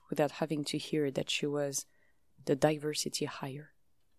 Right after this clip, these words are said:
But she was also constantly hearing from audience members, especially women, that they could not enjoy themselves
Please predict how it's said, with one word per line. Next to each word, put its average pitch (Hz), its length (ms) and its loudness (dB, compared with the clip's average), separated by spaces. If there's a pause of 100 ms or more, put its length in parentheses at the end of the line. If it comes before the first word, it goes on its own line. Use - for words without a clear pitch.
(420)
But 180 100 8
she - 140 4
was 226 180 6
also 226 240 4
constantly 180 640 0
hearing 143 460 2
from - 240 0
audience 143 440 2
members, 147 580 0 (140)
especially 139 480 0
women, 135 380 -2 (680)
that 165 180 4
they 180 100 4
could 190 220 2
not 175 360 2
enjoy 143 340 4
themselves - 640 -2